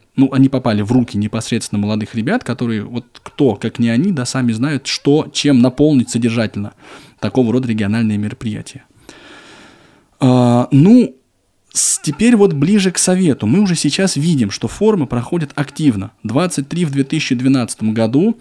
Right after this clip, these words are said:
в две тысячи тринадцатом году, скорее всего, их будет не меньше, да, это как минимум не меньше, а,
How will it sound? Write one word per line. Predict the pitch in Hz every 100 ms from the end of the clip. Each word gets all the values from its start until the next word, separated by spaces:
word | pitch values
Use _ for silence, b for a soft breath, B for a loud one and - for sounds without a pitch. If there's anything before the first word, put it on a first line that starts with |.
| B B B
в | 110
две | 120 151
тысячи | 196 180 -
тринадцатом | 135 156 175 165 131 131
году, | 127 135 113
скорее | - 131 151
всего, | 131 117
их | 113
будет | 127 151 131
не | 120 143
меньше, | 151 120 107 - 147 185 _ _
да, | 113 135
это | 127
как | 131 135
минимум | 135 131 117 117
не | 131
меньше, | 131 120 120 131 143 _ _ _ _ _ _ _ _ - _
а, | 139 135 139 139